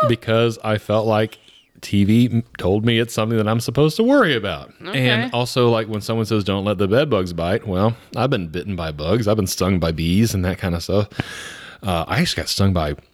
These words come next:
Speaker 1: wasp really badly when I was, when I was little. Have I told you
Speaker 2: Really?
Speaker 1: about that?
Speaker 2: No.
Speaker 1: I don't know how it happened in, in terms of how it could have occurred without us noticing that it was going to happen.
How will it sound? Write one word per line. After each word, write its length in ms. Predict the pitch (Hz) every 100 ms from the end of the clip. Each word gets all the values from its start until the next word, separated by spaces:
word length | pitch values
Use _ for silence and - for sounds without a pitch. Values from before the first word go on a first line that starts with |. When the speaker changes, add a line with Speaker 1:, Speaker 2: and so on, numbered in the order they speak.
| -
Speaker 1:
wasp 460 | 82 87 104 - 185
really 200 | 92 85
badly 440 | 69 90 78 69
when 120 | 73
I 100 | 76
was, 320 | 76 73 - - _ _ -
when 160 | 95
I 80 | 82
was 200 | 85 80
little. 360 | 92 87 82 85 -
Have 120 | 190
I 20 |
told 200 | 208 143
you 60 | 190
Speaker 2:
Really? 100 | 185
Speaker 1:
about 40 | 190
that? 340 | 202 202 -
Speaker 2:
No. 680 | 175 156 175 247 247 156 139 -
Speaker 1:
I 140 | 110
don't 160 | 190 156
know 120 | 107
how 440 | 95 104 127 143 - - - - - -
it 160 | 113
happened 600 | - 110 117 143 131 127 -
in, 360 | 113 107 104 -
in 160 | 110 101
terms 440 | - 110 107 101
of 240 | 95 90 - - - - -
how 560 | - 110 107 104 101 - - -
it 140 | 95
could 240 | - 123
have 180 | 92 101
occurred 380 | 98 - 104 98
without 280 | 92 87 87
us 120 | 85
noticing 760 | 90 82 85 90 92 - 98 95
that 100 | 87
it 40 |
was 160 | 82 82
going 240 | 85 82 76
to 60 |
happen. 440 | - 78 71 60